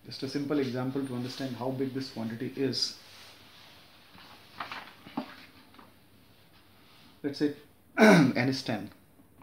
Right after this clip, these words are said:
So for n is ten, two raised to the power n minus one means two raised to the power nine. Fine. Two raised to power nine is actually five and twelve. So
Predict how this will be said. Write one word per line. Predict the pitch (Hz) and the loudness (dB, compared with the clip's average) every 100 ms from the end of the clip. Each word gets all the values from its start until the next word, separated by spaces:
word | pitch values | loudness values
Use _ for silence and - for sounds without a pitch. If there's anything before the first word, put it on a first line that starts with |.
| - - - - - - - - - - - - - - - - - | -20 -20 -20 -20 -20 -20 -20 -20 -20 -20 -20 -20 -20 -20 -20 -20 -16
So | - 65 - - | -10 -10 -10 -4
for | 123 - | -4 -2
n | 131 | 0
is | 143 - | 0 0
ten, | 151 170 165 | 0 0 0
two | 143 143 | 0 2
raised | 143 | 0
to | 139 | -2
the | 131 | -6
power | 135 131 139 - | -2 0 0 -4
n | 123 123 | -8 -6
minus | 123 123 120 123 | -6 -6 -8 -8
one | 123 | -8
means | 123 120 | -8 -8
two | 120 113 | -8 -8
raised | 107 - | -8 -10
to | |
the | 117 | -14
power | - 113 151 220 - - - - - - - | -6 -4 -4 -8 -16 -20 -20 -20 -20 -20 -10
nine. | 107 98 101 95 - - - - - - - - - - - | -8 -8 -10 -16 -20 -20 -20 -20 -20 -20 -20 -20 -20 -20 -12
Fine. | 151 165 - - - - - - - - - - - - - - - - - | -8 -8 -10 -20 -20 -20 -20 -20 -20 -20 -20 -20 -20 -20 -20 -20 -20 -20 -10
Two | 127 | -6
raised | 120 - | -6 -6
to | |
power | 117 | -6
nine | 117 110 | -6 -4
is | 113 113 - | -6 -8 -12
actually | - - 113 - | -14 -10 -12 -12
five | 107 104 | -14 -12
and | 107 110 | -12 -12
twelve. | 131 123 107 - - - - - - - - - - - - - - - - | -8 -8 -8 -18 -20 -20 -20 -20 -20 -20 -20 -20 -20 -20 -20 -20 -20 -20 -20
So | - | -18